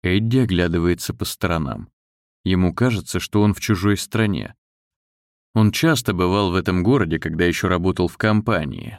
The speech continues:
но тогда он летал на самолёте, и здания делового района, которые он видел с высоты, выглядели как башни из лего. Ткни пальцем и развалится.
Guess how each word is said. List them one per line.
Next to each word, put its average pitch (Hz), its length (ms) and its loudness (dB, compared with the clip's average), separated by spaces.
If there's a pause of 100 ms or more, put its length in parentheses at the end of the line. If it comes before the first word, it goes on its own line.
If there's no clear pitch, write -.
но 95 280 2
тогда 87 340 0
он 110 120 4
летал 110 320 2
на 110 100 4
самолёте, 117 640 2
и 82 60 0
здания 110 380 0
делового 95 480 0
района, 87 480 2
которые 87 460 2
он 90 80 2
видел 87 300 0
с - 120 -10
высоты, 95 600 -4 (340)
выглядели 92 540 2
как 82 240 -2
башни 95 460 0
из 85 160 -2
лего. 107 420 0 (240)
Ткни 113 300 2
пальцем 101 560 0
и - 20 2
развалится. 101 760 -2